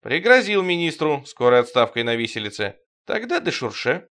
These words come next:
послал в лес за вторым парнишкой, чтоб в урочный час подменить законного владыку, посадить самозванца на трон, а настоящего короля заточить в подвал, надев ему на лицо железную миску с дырами для рта,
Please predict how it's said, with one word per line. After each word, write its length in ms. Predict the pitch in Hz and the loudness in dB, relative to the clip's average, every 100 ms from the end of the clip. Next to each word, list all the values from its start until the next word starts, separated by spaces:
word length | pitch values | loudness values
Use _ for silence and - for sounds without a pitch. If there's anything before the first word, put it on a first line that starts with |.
| _ | _
послал 500 | - 120 - 202 247 | 0 0 0 2 2
в 60 | 190 | 2
лес 200 | 190 220 | 0 0
за 140 | 185 | -2
вторым 400 | 226 - 247 190 | -4 2 2 0
парнишкой, 600 | 113 113 107 92 - - _ _ _ | -2 -4 -4 -12 -18 -20 _ _ _
чтоб 320 | - - 170 | -14 -12 -4
в 40 | |
урочный 380 | 135 120 - 113 | 0 0 -2 -8
час 360 | 113 349 - - - | -4 -4 -6 -14 -12
подменить 480 | 269 339 247 113 | -10 -6 -6 -4
законного 480 | 120 117 110 104 107 | -4 -4 -6 -6 -6
владыку, 460 | 107 190 110 - _ _ - | -4 -6 -8 -18 _ _ -14
посадить 380 | - 175 180 | -4 -4 -4
самозванца 580 | - 117 110 110 101 - | -6 -4 -2 -4 -6 -10
на 100 | 92 | -18
трон, 380 | - 233 254 247 _ - | -2 0 0 -2 _ -2
а 140 | - | 0
настоящего 600 | 220 - 123 127 - 117 | 0 0 2 2 2 -4
короля 300 | 110 117 123 | -2 0 2
заточить 400 | 110 104 117 - | 0 -2 -14 -16
в 60 | - | -16
подвал, 500 | - 87 - 262 254 | -18 0 4 4 2
надев 340 | - 107 - - | -12 -8 -6 -6
ему 180 | 139 123 | -6 -4
на 80 | |
лицо 280 | 107 104 120 | -4 -4 -6
железную 500 | 104 110 131 110 120 | -4 -4 -4 -6 -10
миску 440 | 117 156 - 82 _ | -8 -10 -12 -20 _
с 100 | - | -18
дырами 320 | 127 147 101 98 | -8 -6 -4 -4
для 180 | 90 | -4
рта, 320 | 90 220 226 | -2 0 0